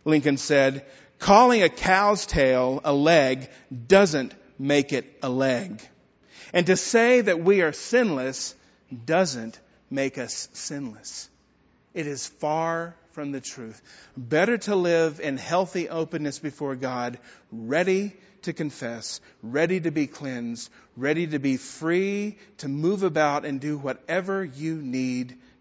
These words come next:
to do. All right. Look with me at chapter two, and we'll wrap this up. We see God's provision of light.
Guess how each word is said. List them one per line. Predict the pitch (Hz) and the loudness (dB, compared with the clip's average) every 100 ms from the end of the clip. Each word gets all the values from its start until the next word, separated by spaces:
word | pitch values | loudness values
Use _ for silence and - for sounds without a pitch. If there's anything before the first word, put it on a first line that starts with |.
| - | -16
to | 131 | -14
do. | 110 101 147 - _ _ _ _ - _ _ _ _ _ - - - - - - - | -12 -14 -18 -20 _ _ _ _ -20 _ _ _ _ _ -20 -20 -20 -20 -20 -20 -2
All | 180 | 4
right. | 147 117 - - - - - - - - _ _ _ _ _ _ _ _ _ _ _ _ _ - - - _ - | 4 2 -8 -20 -20 -20 -20 -20 -20 -20 _ _ _ _ _ _ _ _ _ _ _ _ _ -20 -20 -20 _ -2
Look | 190 | 2
with | 196 160 | 2 2
me | 175 156 156 139 - | 2 4 2 -2 -8
at | 139 | -8
chapter | - - 143 - | 0 0 0 -4
two, | 120 - 135 113 107 113 _ _ _ _ _ _ _ _ - | -10 -4 -4 -4 -8 -16 _ _ _ _ _ _ _ _ -12
and | 131 | -8
we'll | 131 120 | -6 -4
wrap | 127 127 - | -4 -6 -8
this | 127 - | -12 -10
up. | 117 104 _ _ _ _ _ _ _ _ _ _ _ - | -12 -14 _ _ _ _ _ _ _ _ _ _ _ -4
We | 165 | -2
see | - 165 | 0 0
God's | 151 160 156 - | 2 2 2 -4
provision | - 151 123 151 123 117 110 101 _ _ _ _ _ _ - | -6 -6 0 0 0 -8 -10 -16 _ _ _ _ _ _ -12
of | 120 | -8
light. | 120 104 101 _ | -8 -10 -16 _